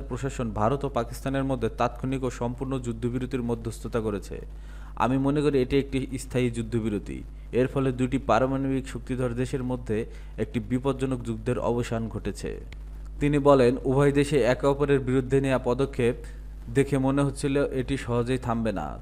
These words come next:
তবে আমি খুবই গর্বিত যে ভারত ও পাকিস্তানের নেতৃত্ব পরিস্থিতির গুরুত্ব বুঝতে পেরেছে। আমরা এতে সাহায্য করেছি।" বক্তব্যে ট্রাম্প এটিও বলেছে যে তিনি বাণিজ্য শুল্কের মাধ্যমে এই সংঘাত নিরসনে গুরুত্বপূর্ণ ভূমিকা পালন করেছেন।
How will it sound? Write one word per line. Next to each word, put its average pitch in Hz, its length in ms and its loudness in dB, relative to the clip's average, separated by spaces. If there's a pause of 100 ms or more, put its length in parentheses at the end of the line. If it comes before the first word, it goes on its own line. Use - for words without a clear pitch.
তবে 120 200 2
আমি 127 160 4
খুবই 131 240 0
গর্বিত 127 420 0
যে 120 160 0
ভারত 104 340 -2
ও 127 100 -4
পাকিস্তানের 127 540 -4
নেতৃত্ব 123 560 -4
পরিস্থিতির 127 480 -4
গুরুত্ব 120 400 -6
বুঝতে 113 300 -6
পেরেছে। 101 440 -6 (420)
আমরা 127 260 2
এতে 127 180 0
সাহায্য 113 440 -2
করেছি।" 98 340 -4 (500)
বক্তব্যে 147 440 4
ট্রাম্প 139 420 4 (360)
এটিও 143 300 6
বলেছে 139 320 4
যে 120 140 4
তিনি 123 260 0
বাণিজ্য 135 480 6
শুল্কের 135 400 0
মাধ্যমে 123 380 2
এই 123 140 2
সংঘাত 123 460 -4
নিরসনে 127 360 -2
গুরুত্বপূর্ণ 123 720 -2
ভূমিকা 117 380 0
পালন 113 300 2
করেছেন। 95 420 -4